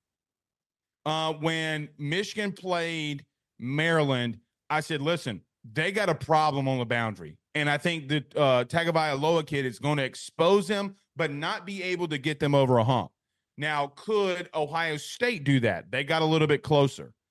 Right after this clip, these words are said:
Bama was the best matchup for them of all the playoff teams 'cause Milroe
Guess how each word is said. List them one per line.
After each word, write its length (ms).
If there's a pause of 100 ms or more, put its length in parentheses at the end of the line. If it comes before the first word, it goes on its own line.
(760)
Bama 560 (120)
was 600
the 160
best 460
matchup 480
for 160
them 320
of 260
all 220
the 100
playoff 460
teams 260
'cause 220
Milroe 680